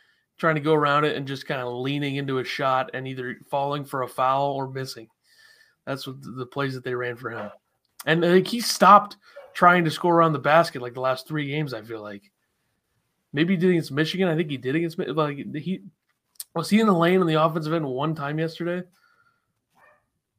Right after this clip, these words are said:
There's no way. Probably because Danger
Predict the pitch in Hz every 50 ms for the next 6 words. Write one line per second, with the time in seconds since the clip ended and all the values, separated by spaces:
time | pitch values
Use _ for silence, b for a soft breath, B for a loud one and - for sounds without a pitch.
0 | _ _ - - 139 127 135 156 147 139 127 117 104 101 - - - 175 180 226
1 | 226 190 156 147 139 - 160 151 135 127 - - - _ _ _ _ _ _ -
2 | 147 147 170 170 151 151 156 147 143 135 -